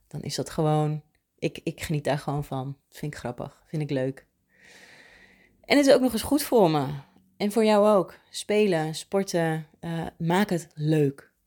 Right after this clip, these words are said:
<clears throat> Het is belangrijk dat alles in je leven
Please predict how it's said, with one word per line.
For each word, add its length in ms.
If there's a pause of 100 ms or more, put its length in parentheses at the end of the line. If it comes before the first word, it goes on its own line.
(500)
<clears throat> 160 (720)
Het 80
is 140
belangrijk 640
dat 240
alles 280
in 120
je 80
leven 520